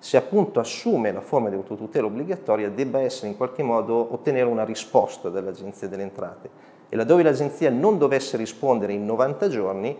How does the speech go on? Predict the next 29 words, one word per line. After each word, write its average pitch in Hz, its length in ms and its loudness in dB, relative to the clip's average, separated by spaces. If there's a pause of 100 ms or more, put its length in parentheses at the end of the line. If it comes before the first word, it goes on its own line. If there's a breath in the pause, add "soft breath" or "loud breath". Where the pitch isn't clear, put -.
(220 loud breath)
il 143 120 -8
contribuente 156 680 0
ha 117 100 6
diritto 139 640 -2
di 180 80 -2
impugnare 143 540 -4
quello 143 180 -2
che 143 100 -4
viene 147 220 -4
chiamato 147 540 0
un 135 180 -6
silenzio 107 500 -6
rifiuto. - 680 -12 (400 loud breath)
Quindi 110 320 0
c'è - 200 0
un 117 200 2
livello, 127 440 2
diciamo 107 260 -6
così, 131 180 -4
un 107 200 -4
tassello 120 680 2
di 104 120 -8
tutela 127 380 -2
e 139 40 0
di 117 120 -2
garanzia 110 460 -2
ancora 110 340 2
in 107 220 -6
più - 340 4